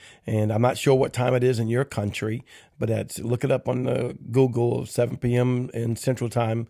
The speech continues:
America, and how does that re-, relate to you, you know, relate to you. And hopefully I'll see you there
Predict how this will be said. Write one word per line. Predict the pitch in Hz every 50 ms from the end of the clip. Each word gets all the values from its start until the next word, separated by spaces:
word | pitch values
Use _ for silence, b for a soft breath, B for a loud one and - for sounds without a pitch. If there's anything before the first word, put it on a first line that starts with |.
| B B B B -
America, | 113 113 120 120 117 117 113 -
and | 107 104
how | 107 120 120
does | 110 110
that | 120
re-, | - 110 110 113 117 117 117 -
relate | 113 117 113 117 117 120 - -
to | - 110
you, | 104 107 101 92
you | 85 101
know, | 110 113
relate | 107 110 117 120 120 123 - -
to | 107 104
you. | 101 98 85 82 80 B B B B B B B B B
And | - 104 104
hopefully | - 151 185 202 - - 131 120 117
I'll | 110 110
see | 107 - - - 113
you | 143 165 170
there | 147 120 131 123 113 101 95 95